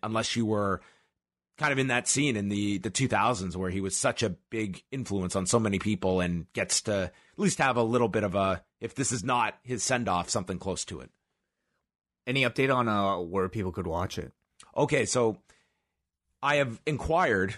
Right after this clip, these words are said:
Speaker 1: about the Super J Cup, and I've not heard back yet. For Royal Quest, uh, which we will go through the card,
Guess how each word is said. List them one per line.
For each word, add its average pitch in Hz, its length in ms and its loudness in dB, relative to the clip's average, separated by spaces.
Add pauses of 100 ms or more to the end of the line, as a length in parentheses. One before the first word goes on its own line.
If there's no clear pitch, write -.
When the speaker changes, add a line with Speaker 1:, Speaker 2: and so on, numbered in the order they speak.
Speaker 1:
about 113 480 2
the 113 80 -8
Super 143 300 0
J 113 240 0
Cup, 92 240 -2
and 92 100 0
I've 95 160 0
not 120 240 0
heard 131 240 0
back 104 320 0
yet. 73 240 -8 (220)
For 135 200 0
Royal 156 360 2
Quest, - 640 -2 (100)
uh, 98 200 2
which 113 200 0
we 117 140 2
will 117 100 4
go 151 160 2
through 147 180 0
the 113 60 2
card, 101 440 0